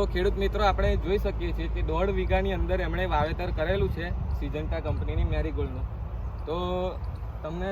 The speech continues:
છોડ બતાવીશું. છોડની અંદર આપણે એનો ગ્રોથ, એની બ્રાન્ચીસ જોઈ શકીએ છીએ. કોઈ જાતનો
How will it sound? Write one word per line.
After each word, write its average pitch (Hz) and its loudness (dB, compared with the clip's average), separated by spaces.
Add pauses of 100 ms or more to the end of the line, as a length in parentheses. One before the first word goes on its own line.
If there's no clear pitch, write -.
છોડ 180 -2
બતાવીશું. 170 -2 (2750)
છોડની 180 0
અંદર 196 0
આપણે 196 2 (200)
એનો 185 -2
ગ્રોથ, 180 0 (140)
એની 170 -2
બ્રાન્ચીસ 156 -2
જોઈ 170 0
શકીએ 151 0
છીએ. 139 -2 (3750)
કોઈ 208 4
જાતનો 185 2